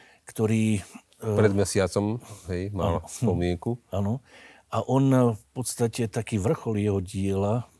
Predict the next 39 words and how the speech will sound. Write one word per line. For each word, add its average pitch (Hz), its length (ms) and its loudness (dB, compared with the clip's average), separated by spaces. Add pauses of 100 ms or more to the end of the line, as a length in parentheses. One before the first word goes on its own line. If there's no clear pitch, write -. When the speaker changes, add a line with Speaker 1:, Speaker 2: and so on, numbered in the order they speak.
Speaker 1:
aj - 160 -16
spisovateľského, 101 880 -8
bolo 101 400 -6 (320)
to 104 300 -2 (260)
umenie 117 720 2
rozlišovať 104 960 -4
duchov. 90 560 -12 (880)
Čo 147 240 2
z - 160 -2
ktorého 120 480 0
ducha 101 320 -4
pochádza? 92 600 -8
To, 117 100 -8
to, 127 240 -2
čo - 160 -4
pochádza 120 400 -2
od 113 80 -2
dobrého, 104 480 -2 (240)
čo - 160 -8
pochádza 101 480 -4
od 95 160 -6
zlého. 92 560 -6 (1080)
Speaker 2:
V - 80 -18
tomto 110 280 2
bol 101 200 4
on 104 40 2
úžasný, 113 520 0
ale 101 280 0
ja 98 80 2
si 104 120 -6
myslím, 101 400 -2
že 98 160 0 (240)
aj 101 160 4
jeho 101 160 4
duchovný 110 400 4
syn 220 280 0
je 113 80 4
v - 80 -6
tom 95 120 0